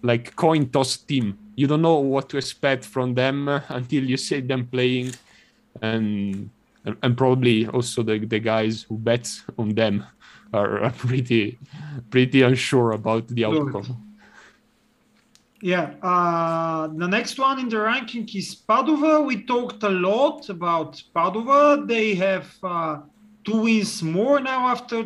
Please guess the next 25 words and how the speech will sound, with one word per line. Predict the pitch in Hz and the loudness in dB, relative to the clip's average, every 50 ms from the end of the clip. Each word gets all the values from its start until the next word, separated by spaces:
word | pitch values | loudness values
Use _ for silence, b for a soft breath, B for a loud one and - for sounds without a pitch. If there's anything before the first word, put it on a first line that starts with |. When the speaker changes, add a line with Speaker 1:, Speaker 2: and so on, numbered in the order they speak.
| 185 175 170 | -8 -10 -6
Speaker 2:
the | 170 208 208 | -2 -2 0
last | 202 208 202 202 202 196 - - | 2 4 4 4 2 0 -4 -10
four | - - 208 202 190 | -8 -4 -2 0 2
rounds | 190 190 202 208 196 196 - | 2 2 2 0 -2 -4 -8
against | 175 151 160 165 156 143 - - | -8 -6 -4 -4 -4 -4 -6 -6
Monza | 151 156 170 208 247 233 - 269 254 | -4 -2 0 0 -2 -2 -4 -4 -4
as | 247 214 214 | -2 -2 -4
a | 220 | -4
guest | 185 202 208 214 202 202 - - | -2 0 0 0 0 -2 -6 -8
and | 185 160 143 | -8 -6 -4
also | 185 190 190 190 - 190 180 170 | -2 -2 -2 -4 -6 -6 -6 -6
against, | 156 147 160 170 170 160 - - - - | -6 -6 -6 -6 -6 -6 -8 -12 -10 -6
uh, | 160 151 147 139 143 B B B B B B B B _ - | -4 -4 -4 -4 -8 B B B B B B B B _ -10
Verona | 143 143 165 160 160 180 190 196 190 190 190 190 190 | -6 -2 -2 0 2 2 2 2 2 2 0 -2 -4
as | 180 160 143 143 | -6 -4 -4 -4
a, | 151 143 139 127 131 b b b b b _ _ _ - | -4 -4 -4 -4 -6 b b b b b _ _ _ -6
as | 180 175 165 143 147 | -4 -4 -2 -2 -4
a | 160 | -6
host. | 151 - - - 220 254 302 320 302 294 - - 220 202 | -6 -4 -2 0 2 4 4 2 2 -2 -4 -10 -8 -4
But | 196 220 - - - | -4 -4 -4 -4 -4
let's | 202 220 254 277 277 | -2 -2 -2 -2 -2
see | - 254 233 | -2 -4 -2
how | - - 240 233 233 220 220 214 | 0 2 2 4 4 4 2 0
things | 220 - - 226 220 208 196 | -4 -6 -6 -4 -4 -4 -4
will | - 208 196 185 180 175 b b | -2 -2 -2 -2 -2 -4 b b